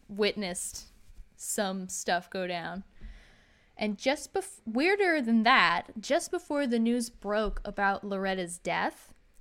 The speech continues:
Terry apparently came to her mother's home, remember that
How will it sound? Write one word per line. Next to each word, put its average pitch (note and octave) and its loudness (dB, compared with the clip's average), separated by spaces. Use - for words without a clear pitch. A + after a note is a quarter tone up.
Terry F#4 0
apparently C#4 -6
came C4 -4
to C#4+ -4
her A3+ 0
mother's A3+ 2
home, F#3+ -2
remember G#3+ 0
that G3+ -2